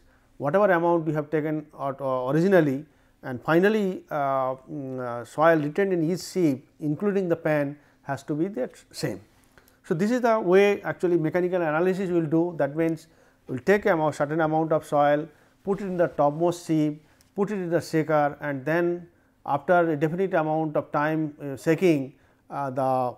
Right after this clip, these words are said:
the soil or particles retained in individual seed, uh, individual,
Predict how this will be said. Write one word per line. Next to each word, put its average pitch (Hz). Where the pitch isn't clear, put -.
the 127
soil 175
or 131
particles 160
retained 165
in 170
individual 156
seed, 170
uh, 139
individual, 156